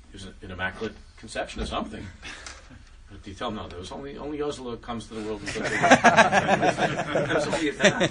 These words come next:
only, only, they only, they only claim that about one, about one, uh, about one, uh, Avodah Zarah, one Mamzer. There's, that, that's not how it happens. That means that, it means that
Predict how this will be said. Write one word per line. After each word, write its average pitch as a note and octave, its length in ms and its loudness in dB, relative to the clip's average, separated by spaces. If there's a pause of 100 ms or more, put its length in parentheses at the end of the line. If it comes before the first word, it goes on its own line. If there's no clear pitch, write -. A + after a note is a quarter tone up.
(600)
only, F#3 200 -4
only, E3+ 200 -8
they D3+ 140 0
only, E3 180 -4
they D3 240 0
only D#3+ 140 -2
claim D#3 260 0
that C3+ 140 0
about A#2+ 280 -4
one, A#2+ 360 -2
about G#2+ 240 -2
one, G#2+ 340 -4
uh, G2 300 -6 (500)
about G#2+ 340 -6
one, G#2 320 -6
uh, G2+ 280 -10
Avodah F#2 240 -10
Zarah, G2+ 240 -6
one F#2+ 160 -10
Mamzer. F#2+ 400 -8 (580)
There's, D3 320 -4
that, D3+ 160 -10 (140)
that's D3+ 200 -8
not A2+ 140 -6
how B2+ 220 -6
it - 80 -12
happens. - 560 -8 (320)
That B2 100 -8
means C#3+ 300 -2
that, C3 200 -4 (1160)
it G#2+ 80 -8
means C3+ 180 -4
that A2 160 -6